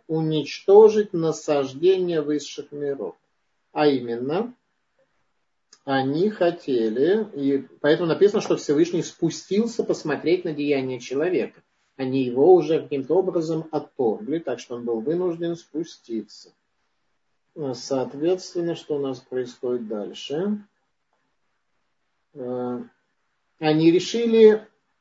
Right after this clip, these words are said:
объединиться, чтобы, используя уникальные способности каждого, сообща бороться с болезнями и многими дурными несчастьями, подстерегающими в этом мире одинокого человека.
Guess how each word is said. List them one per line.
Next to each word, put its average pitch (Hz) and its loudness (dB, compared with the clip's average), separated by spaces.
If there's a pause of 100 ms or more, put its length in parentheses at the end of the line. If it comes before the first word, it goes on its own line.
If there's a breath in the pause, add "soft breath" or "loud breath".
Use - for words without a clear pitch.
объединиться, 165 -2 (1600)
чтобы, 170 6
используя 208 8
уникальные 190 4
способности 170 -2
каждого, 139 -2
сообща 180 -2
бороться 180 0
с 147 -4
болезнями 165 4
и 147 -2
многими 160 0
дурными 151 0
несчастьями, 151 -2
подстерегающими 143 -2
в 135 -4
этом 131 -6
мире 147 0
одинокого 127 -4
человека. 131 -4